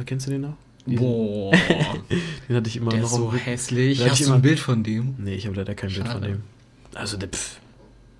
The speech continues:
Speaker 2: Da war, also ihr könnt euch das so vorstellen, der war irgendwie grau, ne?
Speaker 1: Hm.
Speaker 2: Schwarz und dann war so ein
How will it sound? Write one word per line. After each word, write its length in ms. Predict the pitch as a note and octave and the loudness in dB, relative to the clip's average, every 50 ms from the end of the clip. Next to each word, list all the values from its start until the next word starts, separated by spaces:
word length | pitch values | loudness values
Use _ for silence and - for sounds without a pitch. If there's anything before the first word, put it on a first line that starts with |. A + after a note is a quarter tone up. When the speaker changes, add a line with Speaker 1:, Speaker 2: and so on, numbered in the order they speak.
| - - | -14 -10
Speaker 2:
Da 140 | A2 A2 A2 | -6 -2 0
war, 200 | A#2+ A#2+ A#2+ A#2+ - - - - - | 2 2 0 0 -4 -14 -20 -14 -8
also 220 | - B2+ A2 A2 A#2+ | -4 -4 -2 0 0
ihr 100 | A#2+ A#2 | 0 2
könnt 140 | A#2+ C3+ C3+ | 4 4 6
euch 60 | C3+ | 6
das 100 | C3 C3 | 4 4
so 120 | - C#3 C#3 | 2 0 0
vorstellen, 260 | D3 C#3 C3+ C3+ B2+ | 0 0 0 2 2
der 100 | B2 A2 | 2 2
war 80 | A#2 A#2 | 0 0
irgendwie 200 | A2+ A2+ G#2+ - | 0 0 -2 -4
grau, 340 | - - - G#2+ A2 C#3 D3+ | -4 -6 -4 -4 -2 -2 0
ne? 280 | C3+ A#2 B2 D#3 F3+ F3+ - - - - - - | 0 2 2 0 0 -2 -8 -16 -20 -18 -10 -8
Speaker 1:
Hm. 260 | A#2 A#2 A#2 A#2 A2+ | -6 -4 -2 -2 -2
Speaker 2:
Schwarz 320 | A2+ A#2 A2+ B2+ C3+ C3 | -2 -2 -2 -2 -2 -2
und 60 | A2+ A2 | -2 -2
dann 80 | A2 | -2
war 100 | A2+ A2+ | 0 0
so 80 | A2 A2+ | 0 -2
ein 160 | A2 G2+ G2+ | -2 -4 -4